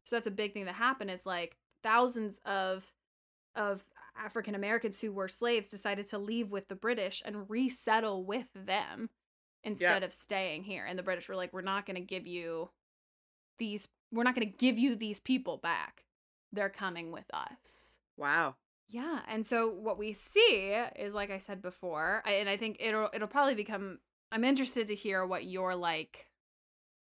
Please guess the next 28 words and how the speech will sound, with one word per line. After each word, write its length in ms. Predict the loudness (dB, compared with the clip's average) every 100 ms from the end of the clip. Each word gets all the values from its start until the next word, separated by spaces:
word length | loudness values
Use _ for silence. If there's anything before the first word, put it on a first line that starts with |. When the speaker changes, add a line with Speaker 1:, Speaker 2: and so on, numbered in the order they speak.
| _ -10
Speaker 1:
what 160 | -10 _
the 220 | -2 -2 -2
resurgence 840 | -6 -8 -8 -6 -6 -8 -10 -10 -8
of, 440 | -6 -4 -8 -12 _ _ _ _ _ -12
you 140 | -8 -6
know, 320 | -6 -8 -14 _ _ _
African 480 | -6 -6 -4 -6 -4
Americans 640 | -4 -6 -10 -8 -10 -8 -8
into 720 | -6 -4 -4 -8 -8 -6 -6
the, 460 | -6 -6 -6 -8 -12 _ _ _
the 100 | -10 0
army 360 | 0 0 -4
is 360 | -6 -4 -4 -8
for 120 | -8
the 120 | -8
Civil 400 | -8 -6 -4 -4
War, 340 | 0 2 2 0
which 220 | -4 -8
is 160 | -4 4
Speaker 2:
Yeah. 140 | 6
Speaker 1:
kind 120 | 4
of, 80 | -2
like, 160 | -8 -6
the 80 |
next 400 | -4 -4 -6 -8
big 180 | -6 -6
major 400 | -6 -8 -8 -8
war 640 | -8 -8 -4 0 0 0